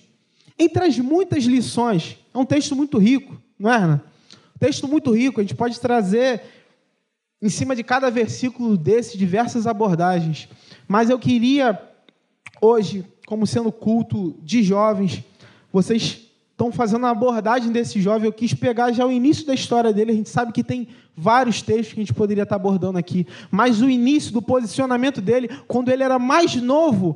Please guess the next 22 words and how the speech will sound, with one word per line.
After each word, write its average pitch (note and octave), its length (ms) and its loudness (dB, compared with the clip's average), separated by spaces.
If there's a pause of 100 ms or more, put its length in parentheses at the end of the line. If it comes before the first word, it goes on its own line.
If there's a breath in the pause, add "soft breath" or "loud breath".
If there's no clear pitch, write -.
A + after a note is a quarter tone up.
(160 loud breath)
em A#3 100 0
seu C4+ 220 0
ministério, B3 560 -2
quando B3 160 -2
ele B3+ 120 0
tinha, C#4+ 420 0 (480 loud breath)
hum, A3 360 0
a A3+ 140 0
menor B3+ 320 2
experiência, D4 720 -2
alguns A#3 320 -2
historiadores B3+ 640 0
dizem B3+ 280 2
que C4+ 120 -4
ele C4 120 0
deveria C4 480 0
ter C4+ 100 -6
em C4 100 -10
torno C4 280 -2
de A#3 100 -4
vinte C4+ 320 0
anos, B3+ 420 0